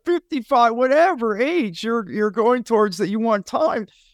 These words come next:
I can start including that now and continue to achieve. You can have both. What is this show for? More business and more life. And what I want to bring to a target today with these stories and our discussion,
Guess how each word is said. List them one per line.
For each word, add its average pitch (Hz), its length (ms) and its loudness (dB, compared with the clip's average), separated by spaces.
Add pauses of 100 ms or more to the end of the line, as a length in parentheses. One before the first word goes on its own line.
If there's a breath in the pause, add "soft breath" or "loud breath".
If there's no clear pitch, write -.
(200 soft breath)
I 285 180 2
can 262 160 -4
start 240 260 0
including 247 520 -4
that 226 220 0
now 226 640 2
and 277 380 2
continue 220 520 -2
to 190 120 -4
achieve. 147 480 -6 (1160)
You 233 180 0
can 240 160 -2
have 214 300 2
both. 302 340 4 (460)
What 285 320 0
is 226 120 -6
this 269 160 -4
show 262 260 2
for? 269 420 0
More 254 360 -2
business 254 520 -6
and 226 160 -2
more 233 180 4
life. 247 300 2
And 208 200 -6
what 254 120 2
I 254 80 4
want 233 260 -4
to 220 80 -2
bring 233 540 -2 (300)
to 226 200 0
a 247 60 2
target 214 580 2
today 160 480 0 (360)
with 160 160 -6
these 214 220 0
stories 202 600 0
and 151 100 -4
our 180 120 2
discussion, 185 720 -2